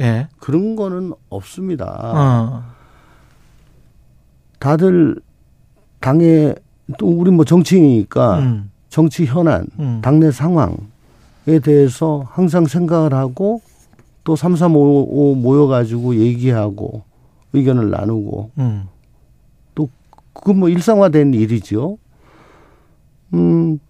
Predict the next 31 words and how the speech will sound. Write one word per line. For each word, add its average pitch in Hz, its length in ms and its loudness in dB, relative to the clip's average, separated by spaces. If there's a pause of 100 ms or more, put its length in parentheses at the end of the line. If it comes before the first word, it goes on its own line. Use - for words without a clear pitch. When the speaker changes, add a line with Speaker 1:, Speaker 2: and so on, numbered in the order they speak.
Speaker 2:
그러다가 175 360 0
또 143 140 -4
속내도 165 420 -2
털어놓기도 127 680 -4
하고 104 460 -10 (800)
하는데 143 840 0
Speaker 1:
그게 190 220 0
따로따로 240 580 -2
이렇게 127 260 -8
그룹으로 135 840 -4 (440)
얼-, 135 180 -4 (240)
언론에서 151 460 2
묘사하는 123 420 0
것처럼 104 500 -8 (140)
비명계, 117 800 0 (420)
친명계 190 540 0
이렇게 113 360 -6 (340)
뭉쳐져 170 540 0
있습니까? 120 460 -8
어떤 127 220 -10
조직화돼 165 580 0
있습니까? 196 280 -2
Speaker 2:
근데 185 120 2
이제 160 120 -2
아무래도 123 840 2
Speaker 1:
예. 110 340 0
Speaker 2:
저 - 180 -2
사람한테는 131 920 2
이도 202 340 2
안 113 140 2
들어가겠다. 92 1080 -4